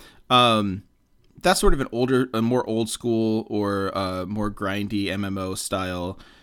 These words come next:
uh, approach to side quests, where you do it to get money or you do it to get stuff, basically, to, to make your character better. Um, those get old after a while, or can.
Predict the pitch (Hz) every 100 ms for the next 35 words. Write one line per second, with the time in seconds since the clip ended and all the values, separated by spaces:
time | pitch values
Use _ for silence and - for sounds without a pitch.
0 | _ - 80 - - - - 113 101 92
1 | 82 87 - - 113 101 98 - 120 110
2 | 110 110 104 107 92 98 98 98 95 95
3 | 95 101 92 - 95 92 - _ _ _
4 | _ _ _ - - - 101 - - -
5 | - 101 - 92 87 80 92 85 82 95
6 | 92 92 98 92 - - 67 - - _
7 | - - _ _ 127 123 117 113 - _
8 | _ _ _ _ _ 156 160 165 156 151
9 | 95 - 95 95 85 80 - 107 101 -
10 | 95 90